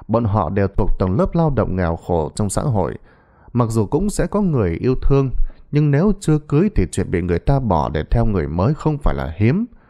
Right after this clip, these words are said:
Dù sao thì khi không đảm bảo được kinh tế thì con gái ai dám gả cho mình chứ? Tâm sự cuộc đời một lát,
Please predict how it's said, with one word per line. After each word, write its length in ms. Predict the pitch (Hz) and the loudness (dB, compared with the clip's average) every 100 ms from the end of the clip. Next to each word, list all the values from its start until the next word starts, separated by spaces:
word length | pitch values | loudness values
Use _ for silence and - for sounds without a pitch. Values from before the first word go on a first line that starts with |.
| _ _ _ | _ _ _
Dù 240 | - 117 123 | -4 0 2
sao 220 | 175 180 - | 2 2 2
thì 180 | 110 | 2
khi 240 | 98 - 165 | 0 0 0
không 260 | - 165 | 0 -2
đảm 220 | 123 85 87 | -2 -2 -2
bảo 200 | 76 71 | -4 -4
được 440 | 92 85 - _ | -4 -4 -8 _
kinh 180 | 131 131 | -2 -2
tế 340 | - 127 190 226 - - | 0 0 0 -4 -12 -2
thì 120 | - | 0
con 200 | 113 156 | 2 2
gái 240 | 147 147 190 | 2 2 0
ai 220 | - 135 | 0 0
dám 280 | 131 - 185 | 0 0 0
gả 300 | 151 87 67 | -2 -2 -2
cho 140 | 71 95 | -4 -2
mình 280 | 82 60 - | -2 -6 -4
chứ? 180 | 117 143 - _ _ _ _ _ _ _ _ _ _ _ | -4 -4 -10 _ _ _ _ _ _ _ _ _ _ _
Tâm 160 | - 175 | 0 0
sự 180 | - 98 | 0 -2
cuộc 140 | 101 95 | -2 0
đời 180 | 90 | -2
một 200 | 80 76 | -2 -4
lát, 180 | 90 143 | 0 0